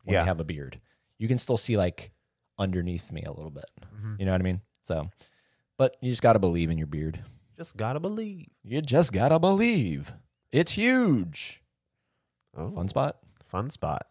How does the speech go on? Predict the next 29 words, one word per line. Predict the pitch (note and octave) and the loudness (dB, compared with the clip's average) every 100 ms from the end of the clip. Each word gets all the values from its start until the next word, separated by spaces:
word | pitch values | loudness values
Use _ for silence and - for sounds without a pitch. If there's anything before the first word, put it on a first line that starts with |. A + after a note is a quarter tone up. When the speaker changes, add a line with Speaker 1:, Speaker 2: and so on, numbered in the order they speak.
| - | -12
Speaker 2:
<laughs> | - - - - G2+ - - - C#4+ | -12 -12 -14 -6 -4 -4 -12 -14 -6
Speaker 1:
So | - | -2
today | A#2+ A#2+ D#3 | 0 6 6
we | F3 | 8
went | C#3 A#2+ A#2 | 6 4 2
to, | - A#2 | 0 4
uh, | G#2+ F#2+ | 6 6
this | F2+ F2+ | 4 2
really | A2+ G#2+ | 4 2
cool | - G#2+ | 2 -2
place. | F#2 G#2+ G2 F2 | 0 2 2 0
It's | E2+ | -4
Sick. | - - F#2 - - - - - - | -6 0 0 -2 -12 -20 -20 -20 -8
Uh, | - F#2 F2 F2 F2 E2+ - | -2 0 2 2 2 -2 -2
and | F#2 | 0
that's | F#2+ | 2
literally | G2+ G2 F2 | 4 4 4
what | E2 | 2
it's | - | 0
called. | F#2 E2 - _ _ _ _ _ _ _ | 0 -2 -4 _ _ _ _ _ _ _
Speaker 2:
Sick. | - - - - - - - _ _ - | -6 2 2 2 -2 -16 -16 _ _ -6
Speaker 1:
I'm | G#2 | -2
not, | F#2 - | 0 0
<laughs> | - | 0
yeah. | G2 D#2+ D2+ _ | -2 -2 -6 _
Well, | - F#2+ F2 E2+ - _ - | -2 2 2 0 -6 _ -4
S | - | 0
I | E2+ | -2
K. | - E2+ D2+ | -2 -4 -4